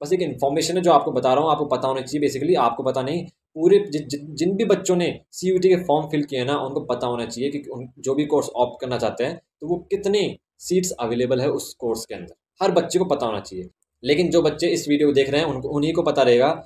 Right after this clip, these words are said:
कि जो वो course opt कर रहे हैं उसके अंदर कितनी seats अवेलेबल है। So आपको मैं वापस बोलता हूँ कि अगर आपको, मैंने तो यहाँ पर तीन courses की बात की है बस, अगर आपको किसी और सी कोर्स की सीट्स जाननी है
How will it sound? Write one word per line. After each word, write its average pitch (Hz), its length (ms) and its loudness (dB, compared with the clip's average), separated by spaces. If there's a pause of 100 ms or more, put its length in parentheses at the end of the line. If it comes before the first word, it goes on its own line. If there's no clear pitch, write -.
(280)
कि 147 60 -6
जो 147 120 2
वो 156 140 0
course 147 300 2
opt 131 220 0
कर 131 120 2
रहे 131 120 0
हैं 170 140 -4
उसके 139 200 -6
अंदर 135 140 -2
कितनी 131 240 -6
seats 156 280 -4
अवेलेबल 95 400 -4
है। - 60 -16 (260)
So 170 140 2 (240)
आपको 113 220 0
मैं 123 160 -4
वापस 117 260 0
बोलता 123 260 0
हूँ 160 180 -6 (340)
कि 151 40 -2
अगर 147 140 2
आपको, 147 400 0 (220)
मैंने 143 140 -6
तो 151 60 -4
यहाँ 143 140 0
पर 151 120 -4
तीन 175 220 -2
courses 147 260 0
की 139 100 -6
बात 110 260 0
की 95 60 -8
है 90 60 -4
बस, 85 200 -10 (240)
अगर 127 140 -2
आपको 139 200 0
किसी 143 220 -4
और 127 220 0
सी 135 200 -8
कोर्स 123 340 0
की 143 80 -8
सीट्स 131 300 -8
जाननी 107 320 -4
है 151 80 -6